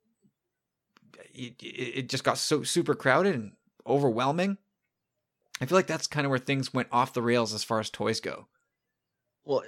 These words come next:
Speaker 2: if you notice, I mean, you, I know you follow these things, Kyle, but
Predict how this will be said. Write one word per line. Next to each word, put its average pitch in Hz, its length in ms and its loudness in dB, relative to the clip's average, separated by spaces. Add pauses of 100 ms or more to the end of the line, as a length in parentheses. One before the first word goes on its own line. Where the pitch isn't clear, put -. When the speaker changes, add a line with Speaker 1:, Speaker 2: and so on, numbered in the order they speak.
(160)
Speaker 2:
if - 160 2
you 160 80 8
notice, 160 380 8
I 123 60 6
mean, 123 200 4
you, 120 240 0
I 123 60 8
know 165 100 4
you 123 120 4
follow 113 300 6
these 104 220 0
things, 104 260 -2
Kyle, 107 340 4 (160)
but - 400 2